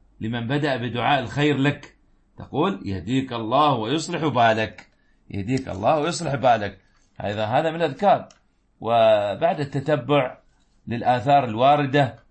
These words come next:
في التشميت والرد، وجد أنها كما يأتي. خلاصة الأحاديث بالنسبة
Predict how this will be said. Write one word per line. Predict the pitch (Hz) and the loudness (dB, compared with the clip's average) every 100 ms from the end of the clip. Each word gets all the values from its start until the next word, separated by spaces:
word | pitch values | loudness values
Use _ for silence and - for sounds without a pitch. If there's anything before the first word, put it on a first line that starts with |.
| _ _ _ | _ _ _
في | 113 | -12
التشميت | 101 123 - 123 156 151 151 - _ _ _ _ _ | -6 -6 -4 -2 -2 -2 -4 -16 _ _ _ _ _
والرد، | - 117 110 175 196 - - _ _ _ _ _ _ - | -8 -4 2 2 0 -8 -20 _ _ _ _ _ _ -6
وجد | 170 143 117 | -4 -2 0
أنها | 120 170 160 165 | 0 0 -2 -2
كما | 185 208 151 | 2 2 4
يأتي. | 123 90 - - _ _ _ _ _ _ _ _ _ _ _ _ | 2 -4 -10 -20 _ _ _ _ _ _ _ _ _ _ _ _
خلاصة | - 131 139 139 104 | -4 2 2 0 -6
الأحاديث | 104 92 104 98 113 98 - _ _ _ _ _ _ _ | -2 -2 -2 -2 -2 -4 -8 _ _ _ _ _ _ _
بالنسبة | 101 110 101 104 | -8 -6 -6 -4